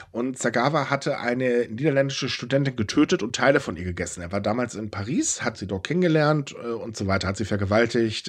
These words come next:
Ähm, naja, ich will das jetzt nicht so weit ausdehnen, weil, boah. Ähm, <clears throat> es ist so, dass er damals dann, äh, von der Polizei verhaftet wurde. Er gab seine Tat auch tatsächlich zu.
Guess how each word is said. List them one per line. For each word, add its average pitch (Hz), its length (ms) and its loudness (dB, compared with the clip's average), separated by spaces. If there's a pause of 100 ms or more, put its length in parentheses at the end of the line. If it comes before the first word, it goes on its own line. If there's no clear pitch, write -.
Ähm, 98 440 2 (540)
naja, 113 280 6
ich 110 140 -4
will 135 80 6
das 123 100 2
jetzt 127 140 -6
nicht 117 80 -4
so 131 80 4
weit 120 140 4
ausdehnen, 107 420 2
weil, 104 320 6 (140)
boah. 98 360 0 (1000)
Ähm, 147 540 4 (400)
<clears throat> 151 560 -2
es - 280 0
ist - 180 6
so, 170 220 10
dass 156 240 2
er 135 160 0
damals 143 580 2
dann, 131 400 0
äh, 117 280 2
von 117 120 -2
der 117 60 4
Polizei 117 320 0
verhaftet 123 360 2
wurde. 170 280 4
Er 123 100 2
gab 123 320 2
seine 107 280 0
Tat - 380 -2
auch 95 140 -6
tatsächlich 92 540 -2
zu. 180 320 4